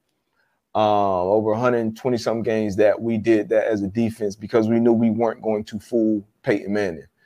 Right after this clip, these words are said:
So, uh, it wasn't necessarily about them fooling us, but about could we fool them or not and, and get them to make a mistake, get them to throw the ball, you know, into some bad coverage.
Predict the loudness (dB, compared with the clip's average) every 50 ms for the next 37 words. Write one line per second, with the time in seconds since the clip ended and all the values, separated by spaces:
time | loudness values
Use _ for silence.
0 | _ _ _ _ _ -4 0 2 2 2 2 2 4 4 2 2 2 0 0 0
1 | 0 2 4 4 6 6 4 4 4 4 4 4 2 0 -2 -4 -4 -4 -4 -2
2 | 0 0 2 2 0 2 2 2 2 2 0 -2 -4 -10 -20 _ _ _ _ _
3 | _ _ _ _ _ _ _ _ _ _ 0 2 2 4 4 4 4 4 2 0
4 | 0 2 2 2 2 0 -2 -2 -2 -2 0 0 2 2 2 2 2 4 4 2
5 | 2 4 4 4 2 2 -2 -6 _ _ _ _ _ _ _ _ _ _ _ _
6 | _ _ -12 -12 -12 -12 -16 _ -8 -6 -6 -2 0 2 2 2 2 2 2 4
7 | 2 2 2 0 -4 -4 -4 -4 2 2 2 2 2 0 -2 -2 -2 -4 -4 -2
8 | 0 0 2 2 2 2 4 4 4 4 4 2 2 0 -2 -2 -4 -8 -8 -8
9 | -10 -8 -2 0 2 2 2 0 0 -2 -2 -2 -4 -8 -12 -12